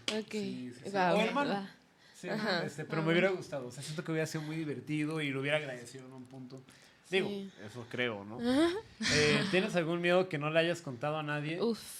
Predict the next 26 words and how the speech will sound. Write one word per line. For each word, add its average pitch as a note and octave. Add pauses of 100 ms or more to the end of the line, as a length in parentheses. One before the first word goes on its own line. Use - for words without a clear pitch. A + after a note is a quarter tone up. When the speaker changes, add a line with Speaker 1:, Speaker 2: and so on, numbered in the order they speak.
(680)
Speaker 2:
Eh, E3
no. F#3 (960)
Speaker 1:
¿No? B3+ (180)
Speaker 2:
No, D#3+
Speaker 1:
¿No F3+
tienes F#3+
Speaker 2:
no, G3+
no. -
Speaker 1:
ningún D#4+
miedo? D#4+ (460)
Speaker 2:
No, F#3+
eh, E3+ (320)
Speaker 1:
Qué - (400)
Speaker 2:
pienso G#3+
Speaker 1:
valiente. G#3
Speaker 2:
con-, F#3
constantemente, G3
no, F3
o B2+
sea, B2
todo C#3+
el D3+
mundo D3+
tenemos C#3+
muchos D3
miedos, D#3+